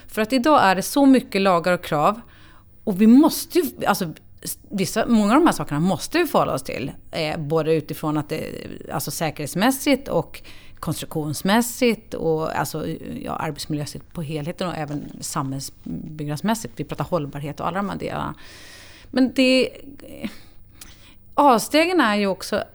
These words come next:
eh, någonting som också skapar... Om du gör ett avsteg till någonting som är bättre. Alltså du förbättrar, vi vill ha en bättre, eh, källsortering än vad vi har som minimikrav. Jag ser inte bara att en förändring måste inte bara vara stryka undan saker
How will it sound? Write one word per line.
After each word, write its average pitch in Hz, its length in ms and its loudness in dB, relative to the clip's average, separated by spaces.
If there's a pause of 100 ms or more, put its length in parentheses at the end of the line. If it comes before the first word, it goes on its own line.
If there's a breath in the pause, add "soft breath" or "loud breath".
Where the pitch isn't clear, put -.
(140)
eh, - 380 -8
någonting 202 580 0
som 202 220 -4
också 175 220 -8
skapar... - 880 -2
Om 214 160 0
du 311 220 4
gör 226 220 4
ett 180 100 -8
avsteg 180 640 0
till 202 140 -2
någonting 175 260 -4
som 180 140 -4
är 180 40 -2
bättre. - 600 -4 (360)
Alltså - 220 2
du 262 100 6
förbättrar, 185 640 2
vi 165 120 0
vill 339 100 4
ha 330 80 8
en 190 180 4
bättre, - 540 0 (220)
eh, 175 420 0
källsortering 156 720 -2
än 196 140 2
vad 185 120 4
vi 156 180 2
har 151 220 2
som 156 180 -2
minimikrav. - 560 -4 (680 loud breath)
Jag 214 160 4
ser 311 120 2
inte 311 220 6
bara 190 300 4
att 160 120 0
en 180 100 -2
förändring 208 600 4
måste 190 220 2
inte 202 180 0
bara 226 180 8
vara 160 120 4
stryka 202 560 0
undan 202 480 2
saker - 640 -2